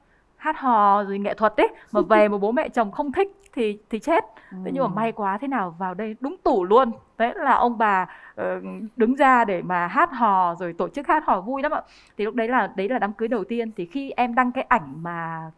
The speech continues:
Speaker 1: đám cưới ở Thái Nguyên thì bạn bè em ở Hà Nội nó biết là em sắp đi vào trong, ờ, thành phố Hồ Chí Minh cùng với anh Nam rồi. Nó bảo là: "Thế chẳng nhẽ mày đi vào thành phố Hồ Chí Minh mà mày không có cái tiệc để mà chia tay hay sao?" Em bảo: "Anh Nam chết rồi anh Nam ơi,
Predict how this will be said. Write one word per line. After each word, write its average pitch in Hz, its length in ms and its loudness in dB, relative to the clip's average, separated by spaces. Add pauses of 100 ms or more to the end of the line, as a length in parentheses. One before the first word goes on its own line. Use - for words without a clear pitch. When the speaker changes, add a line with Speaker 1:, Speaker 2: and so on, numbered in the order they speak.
(160)
Speaker 1:
đám 214 160 0
cưới 247 160 -4
ở 285 120 -2
Thái 190 140 -8
Nguyên 240 240 -4 (400)
thì 190 180 0
bạn 208 220 2
bè 202 180 2
em 254 180 2
ở 214 60 2
Hà 190 140 -4
Nội 202 240 -2
nó 247 60 -4
biết 330 220 -2
là 202 240 0 (120)
em 247 140 -2
sắp 320 200 -8
đi 262 240 -6 (100)
vào 202 320 -4
trong, 233 400 -6
ờ, 233 260 -4
thành 190 120 -10
phố 202 100 -8
Hồ 240 100 -4
Chí 254 80 -4
Minh 220 680 -2
cùng 202 140 -6
với 214 100 -4
anh 233 80 -4
Nam 233 180 0
rồi. 190 200 -2 (440)
Nó 285 120 -2
bảo 285 140 0
là: 190 100 -2
"Thế 339 200 -8
chẳng 180 180 -2
nhẽ 240 260 0 (240)
mày 214 360 -4
đi 269 180 -4
vào 240 220 2
thành 214 200 -8
phố 220 120 -10
Hồ 269 120 -6
Chí 277 140 -8
Minh 294 380 -4
mà 226 200 2
mày 214 140 -4
không 285 180 -10
có 254 120 0
cái 320 160 -8
tiệc 247 280 2
để 190 200 -2
mà 185 300 -2 (340)
chia 277 100 -4
tay 269 220 2
hay 277 100 -4
sao?" 269 220 -2 (800)
Em 226 100 -8
bảo: 208 100 -2
"Anh 214 60 -6
Nam 226 160 -2
chết 294 160 -6
rồi 220 100 -4
anh 185 60 -8
Nam 214 180 -4
ơi, 220 60 -2